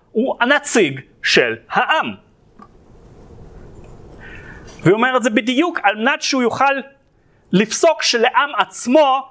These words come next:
לא צריך להיות חלק בשלטון. ובניגוד להופס, ההוגה הרפובליקני העקבי ביותר, רוסו,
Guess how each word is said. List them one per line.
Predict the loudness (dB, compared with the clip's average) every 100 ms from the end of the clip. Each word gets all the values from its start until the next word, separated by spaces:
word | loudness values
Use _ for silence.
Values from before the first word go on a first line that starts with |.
| _ _ 0
לא | 2 2
צריך | -2 -4 -2
להיות | 0 2 0
חלק | 0 2 0 -4 -20 _ -4
בשלטון. | -2 -2 0 2 0 -4 _ _ _ _ _ _ _ _ -20 _ -14 -14 -14 -20 -20 -20 -20 -20 -20 -20 -20 -20 -20 -20 -14 -16 -16 -20 _ -20 -20 -20 -20 -20 0
ובניגוד | 2 4 0 0 2
להופס, | 2 2 -2 -2 -6 -6 _ _ _ _ _ _ -2
ההוגה | 2 2 2 4 4 2
הרפובליקני | 0 0 2 2 2 0 0
העקבי | -2 -2 -6 -2 0
ביותר, | 2 0 2 0 2 -2 _ _ 0
רוסו, | 2 2 4 6 6 2